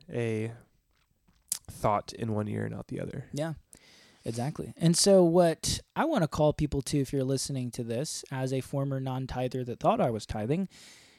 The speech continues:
Speaker 2: is to make a smart goal, a specific, measurable, attainable, realistic, and time-sensitive goal to tithe. And the first step of doing that is to figure out how much you make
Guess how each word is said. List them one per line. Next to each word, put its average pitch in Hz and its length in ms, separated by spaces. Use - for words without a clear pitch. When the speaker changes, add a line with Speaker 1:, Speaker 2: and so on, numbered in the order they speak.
Speaker 2:
is 160 320
to 175 480
make 151 340
a 160 120
smart 165 460
goal, - 280
a 123 160
specific, - 680
measurable, 135 680
attainable, 120 560
realistic, 123 680
and 143 200
time-sensitive 170 840
goal 160 600
to 151 260
tithe. 135 460
And 135 120
the 127 40
first - 260
step 123 280
of 110 80
doing 175 300
that 113 220
is 139 160
to 139 100
figure 143 360
out 135 260
how 110 120
much 117 320
you 110 80
make 180 400